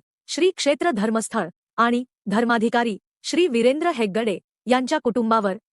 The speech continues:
कूटनीती करून अपप्रचार करणाऱ्यांची सरकाराने सखोल चौकशी करून त्यांच्यावर योग्य ती कारवाई करावी, अशा मागणीचे निवेदन निप्पाणीचे तहसीलदार श्री मुजाफर बळीगार यांच्याकडे सुपूर्द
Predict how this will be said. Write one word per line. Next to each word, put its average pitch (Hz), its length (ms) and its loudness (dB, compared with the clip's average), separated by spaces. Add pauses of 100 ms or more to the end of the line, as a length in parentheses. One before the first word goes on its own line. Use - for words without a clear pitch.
(100)
कूटनीती 349 420 0
करून 233 340 0 (300)
अपप्रचार 339 540 0
करणाऱ्यांची 226 560 0 (280)
सरकाराने 320 600 0
सखोल 320 440 -2
चौकशी 254 340 0
करून 196 320 0
त्यांच्यावर 240 760 -2 (300)
योग्य 277 300 2
ती 370 200 4
कारवाई 247 360 2
करावी, 214 400 -2 (260)
अशा 320 260 2
मागणीचे 262 500 2
निवेदन 226 440 0 (300)
निप्पाणीचे 320 640 0
तहसीलदार 208 500 -2 (300)
श्री 349 240 2
मुजाफर 262 440 0
बळीगार 202 440 0 (340)
यांच्याकडे 277 500 0
सुपूर्द 294 400 -2